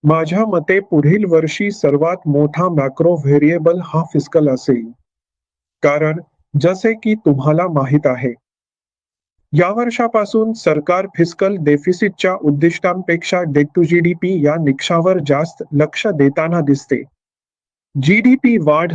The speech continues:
दहा टक्क्यांच्या पुढे जाण्याची शक्यता असल्याने या वर्षात मोठ्या प्रमाणावर कन्सॉलिडेशन होईल असे संकेत सध्या नाहीत.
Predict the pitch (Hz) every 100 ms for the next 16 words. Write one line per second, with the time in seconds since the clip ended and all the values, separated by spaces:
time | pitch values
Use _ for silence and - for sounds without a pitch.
0 | 147 147 147 202 180 143 - 175 170 196
1 | 190 160 147 170 156 135 143 165 170 170
2 | - 170 - 170 190 165 131 - 143 160
3 | 143 139 _ _ _ 143 180 202 170 165
4 | - 196 202 156 156 156 196 220 147 143
5 | 151 151 160 180 - 151 151 175 170 147
6 | 147 175 156 135 175 156 123 139 _ _
7 | _ - 151 180 196 - 156 160 214 214
8 | - 196 135 170 147 127 135